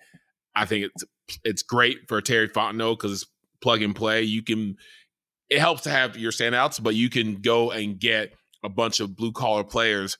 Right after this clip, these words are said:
for your run game and your defense and win championships or, or go in the playoffs deep. I think we have that. Uh, but, but our,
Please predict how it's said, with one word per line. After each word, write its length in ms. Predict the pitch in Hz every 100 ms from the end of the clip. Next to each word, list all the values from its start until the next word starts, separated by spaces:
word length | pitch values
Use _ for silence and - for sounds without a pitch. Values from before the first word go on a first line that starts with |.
| _
for 200 | - 104
your 180 | 98 101
run 300 | 92 104 113
game 220 | 110 110
and 80 | 107
your 100 | 98
defense 600 | 92 143 160 110 104 98 - - _ -
and 360 | 120 113 107 104 -
win 180 | 135 139
championships 720 | - 156 135 95 - 82 101
or, 380 | 104 110 110 113
or 60 |
go 200 | 113 117
in 60 | 135
the 60 | 120
playoffs 440 | 143 127 98 -
deep. 340 | 101 151 98 - - - _ _ _ _ -
I 100 | 131
think 160 | 151
we 140 | 123 123
have 280 | 127 117 85
that. 240 | 85 - - _ _
Uh, 180 | 107 107
but, 260 | 92 113 110
but 240 | 113 104
our, 220 | - 117